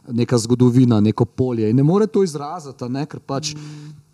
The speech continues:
Speaker 1: to on lahko pove tam kot neko zanimivo zgodbo nekomu, gre pa
Speaker 2: Ja.
Speaker 1: za izjemen, izjemen talent ali pa, dajmo reči,
Speaker 2: Ja.
Speaker 1: interes,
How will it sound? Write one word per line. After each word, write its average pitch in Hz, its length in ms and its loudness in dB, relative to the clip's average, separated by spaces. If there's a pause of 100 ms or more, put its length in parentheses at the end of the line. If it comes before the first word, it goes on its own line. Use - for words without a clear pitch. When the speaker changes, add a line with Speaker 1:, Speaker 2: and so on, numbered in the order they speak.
(960)
Speaker 1:
to 202 160 -2
on 214 140 0
lahko 214 240 0
pove 196 280 -2
tam 208 220 -4
kot - 160 -12
neko 196 220 -8
zanimivo 175 420 -6
zgodbo 175 380 -10
nekomu, 170 500 -6
gre 208 160 -4
pa 165 100 -2
Speaker 2:
Ja. 175 60 0
Speaker 1:
za 220 80 -4
izjemen, 254 440 -2
izjemen 202 360 2
talent 170 400 0
ali 151 80 -4
pa, 151 80 -12
dajmo 165 240 -6
reči, 156 220 -8
Speaker 2:
Ja. 147 40 -6
Speaker 1:
interes, 156 500 -2